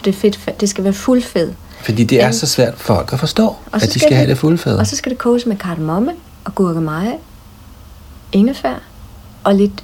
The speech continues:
Speaker 1: af det, vi kalder shatavari, indisk asparges, en grøntsag, man har i Indien.
Speaker 2: Åh.
Speaker 1: Der kan man få den,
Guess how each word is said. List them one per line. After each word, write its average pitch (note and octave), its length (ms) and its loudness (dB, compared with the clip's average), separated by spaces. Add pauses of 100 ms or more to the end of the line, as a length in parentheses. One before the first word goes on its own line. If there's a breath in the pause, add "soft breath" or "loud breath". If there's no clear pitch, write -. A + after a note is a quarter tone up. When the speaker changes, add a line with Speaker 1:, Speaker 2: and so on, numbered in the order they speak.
(140)
Speaker 1:
af G3+ 120 0
det, G3+ 140 0
vi G3+ 40 -4
kalder F#3 240 -4
shatavari, F3+ 800 -4 (380)
indisk G3+ 520 0 (100)
asparges, - 580 -4
en F#3 200 -2
grøntsag, F#3 540 0
man E3+ 120 -4
har E3 160 -4
i D#3+ 60 -4
Indien. F3 420 -4 (300 loud breath)
Speaker 2:
Åh. A2+ 100 2 (460)
Speaker 1:
Der F#3+ 60 -2
kan G3 160 0
man F#3+ 180 2
få G3 360 0
den, F#3 360 -4